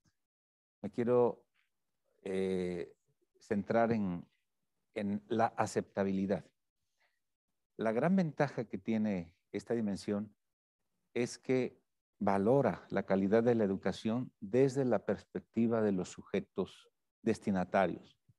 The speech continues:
el acto educativo. Eso es increíble porque hay que preguntarle a los aprendientes si responde o no a sus necesidades, si están contentos o no. E-, eso creo que da un vuelco muy importante.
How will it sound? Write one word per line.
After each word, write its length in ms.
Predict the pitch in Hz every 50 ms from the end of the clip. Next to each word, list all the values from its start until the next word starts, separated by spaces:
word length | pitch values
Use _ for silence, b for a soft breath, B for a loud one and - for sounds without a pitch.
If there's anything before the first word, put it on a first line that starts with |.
| _ _ _ _ _ _ _ _ _
el 140 | - 92 98
acto 240 | 95 - - - 98
educativo. 480 | 92 87 - 90 - - 95 87 85 - _ _ _ _ _ _ _ _ _ _ _ _ _ _ _
Eso 180 | 117 - -
es 100 | 131 -
increíble 520 | 139 117 110 - 107 113 127 117 113 95 90
porque 340 | - - 90 87 - - 107
hay 60 | 110
que 140 | - 135 117
preguntarle 960 | - 117 107 95 90 90 85 80 80 - 104 131 135 123 107 90 82 80 80 _ _ _ _ _ _ _ _ _ _ _ _ _ _ _
a 160 | - 95 95
los 760 | 95 90 90 90 90 87 87 87 87 87 - - - - - _
aprendientes 1160 | 98 - 98 98 95 95 104 117 123 127 120 - - 92 85 76 - - - - - - _ _ _ _ _ _ _ _ _ _ _
si 280 | _ _ - 131 135 123
responde 480 | 113 117 101 - - 107 107 107 104
o 60 | 101
no 120 | 101 101 98
a 60 | 98
sus 200 | - - 95 85
necesidades, 1040 | 87 82 - - 90 - - 87 92 92 95 98 101 101 98 92 92 90 - - -
si 140 | - 104 95
están 260 | - - 104 98 95
contentos 640 | - 98 95 87 - 98 98 98 - 123 - - -
o 60 | 90
no. 320 | 90 90 95 104 101 - -
E-, 140 | 123 123 -
eso 260 | 135 127 - 135 113
creo 220 | - 123 127 123
que 240 | - - 113 90 - b b b b b b b b b _ _
da 180 | - 107 107 113
un 160 | 117 113 110
vuelco 320 | 104 110 113 110 - -
muy 160 | 95 95 101
importante. 640 | 104 101 - 101 98 - - 82 80 73 - - _